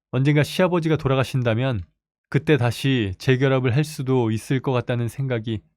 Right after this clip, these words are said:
들기도 하네요. 지금 저는 편안하게 살고 있습니다. 제 인생에서 시아버지 한 분이 빠졌는데 숨쉬며 살고 있죠. 이렇게 잔소리 대마왕 시아버지의 결말은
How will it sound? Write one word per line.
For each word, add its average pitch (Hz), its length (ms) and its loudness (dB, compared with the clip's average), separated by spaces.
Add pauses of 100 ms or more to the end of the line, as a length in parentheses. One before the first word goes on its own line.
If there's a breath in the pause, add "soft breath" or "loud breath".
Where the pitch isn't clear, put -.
(140)
들기도 117 400 -2
하네요. 104 360 -4 (480)
지금 143 240 2
저는 135 260 4
편안하게 170 460 0
살고 143 300 0
있습니다. 101 440 -4 (540)
제 131 180 2
인생에서 123 640 0 (200 soft breath)
시아버지 165 440 2
한 147 220 0
분이 139 180 2
빠졌는데 127 680 0 (160)
숨쉬며 156 520 0
살고 127 340 -4
있죠. 98 320 -6 (540)
이렇게 151 220 2
잔소리 143 420 2
대마왕 139 440 4
시아버지의 143 560 0
결말은 117 560 0